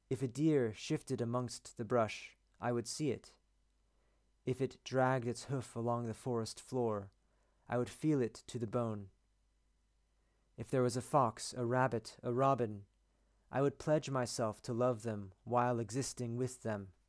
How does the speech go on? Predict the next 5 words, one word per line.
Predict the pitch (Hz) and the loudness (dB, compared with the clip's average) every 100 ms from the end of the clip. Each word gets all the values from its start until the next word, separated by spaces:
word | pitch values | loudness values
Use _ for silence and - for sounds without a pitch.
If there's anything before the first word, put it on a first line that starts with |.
| _ _ _ _ _ _ _ _ _ _ | _ _ _ _ _ _ _ _ _ _
Funny | - 170 147 104 - _ _ _ - | 0 0 2 -2 -8 _ _ _ -4
how | 131 | -2
you | 135 165 | 2 2
are | 139 | 4
both | 147 135 - | 2 2 0